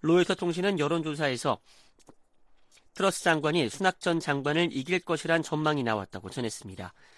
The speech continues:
최종 승자는 보수당원의 우편 투표를 통해 결정되며 오는 구월 오 일 발표될 예정입니다.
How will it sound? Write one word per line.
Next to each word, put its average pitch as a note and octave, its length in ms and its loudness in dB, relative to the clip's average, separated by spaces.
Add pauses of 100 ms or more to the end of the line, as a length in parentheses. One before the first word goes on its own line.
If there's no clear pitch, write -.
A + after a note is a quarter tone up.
(340)
최종 G3+ 340 2
승자는 F3+ 560 0
보수당원의 D#3 580 2
우편 E3 420 -2
투표를 - 400 -4
통해 D#3 220 -4
결정되며 A#2 760 -4 (260)
오는 D#3 340 2
구월 C#3 360 -2
오 G#2+ 100 -2
일 E3 140 -2
발표될 G2+ 460 -6
예정입니다. F#2 540 -8